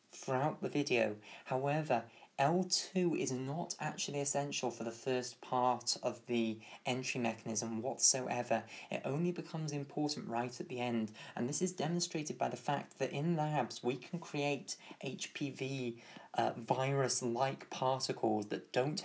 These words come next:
have the L two protein. So we can create these L one capsids without, uh, the L two protein in. We can put D N A inside them, and we can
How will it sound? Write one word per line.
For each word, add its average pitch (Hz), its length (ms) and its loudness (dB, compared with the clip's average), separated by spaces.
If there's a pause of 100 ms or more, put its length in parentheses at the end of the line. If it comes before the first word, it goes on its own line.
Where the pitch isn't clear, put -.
(120)
have 147 240 0
the 117 180 -2
L 117 160 0
two 107 240 0
protein. 104 440 -2
So 110 80 0
we 123 100 -2
can 165 180 -4
create 156 300 -4
these 131 220 -4
L 135 200 4
one 135 240 4
capsids - 680 -4 (300)
without, 120 800 2 (380)
uh, 113 260 4
the 120 100 2
L 117 200 4
two 117 220 2
protein 113 460 0
in. 113 220 2
We 110 80 4
can 120 220 -2
put - 420 0 (300)
D 139 200 0
N 139 140 4
A 139 240 2
inside 135 580 0
them, 107 280 2 (420)
and 117 220 2
we 135 100 -4
can 127 360 0